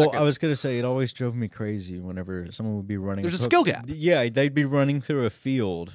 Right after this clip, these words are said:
Speaker 2: like, just out in the middle of nowhere, and you're like, "Oh, this is an easy kill." And
Speaker 1: Yeah.
Speaker 2: you shoot them, and then they build a castle.
Speaker 1: Yeah.
Speaker 2: And it's like, "Well, that's bullshit."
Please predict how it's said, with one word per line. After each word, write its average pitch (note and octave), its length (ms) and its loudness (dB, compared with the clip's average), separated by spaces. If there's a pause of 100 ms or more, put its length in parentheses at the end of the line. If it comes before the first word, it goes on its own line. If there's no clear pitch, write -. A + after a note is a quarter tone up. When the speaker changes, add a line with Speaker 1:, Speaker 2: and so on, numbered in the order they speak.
Speaker 2:
like, A2 260 -4
just A#2+ 220 -8
out A#2+ 120 -4
in A2 40 -8
the A2+ 60 -10
middle A2+ 220 -4
of G#2+ 100 -6
nowhere, G#2+ 400 -4
and G#2+ 100 -6
you're G#2+ 120 -6
like, G2+ 340 -8
"Oh, A#2 240 -2
this A2+ 120 -8
is A#2+ 120 -8
an A2+ 100 -8
easy A2 280 -8
kill." B2 320 -8
And G2 100 -4
Speaker 1:
Yeah. B2+ 60 -2
Speaker 2:
you A2+ 100 -2
shoot A2+ 380 -6
them, A#2+ 180 -4
and A#2+ 40 -4
then A#2 120 -4
they A2+ 80 -4
build G#2+ 260 -4
a F#2+ 60 -8
castle. G2+ 600 -8
Speaker 1:
Yeah. G3+ 160 6 (220)
Speaker 2:
And G2+ 100 -8
it's G#2 140 -8
like, F#2+ 160 -8
"Well, F#2 100 -14
that's G2 200 -8
bullshit." C2 580 -14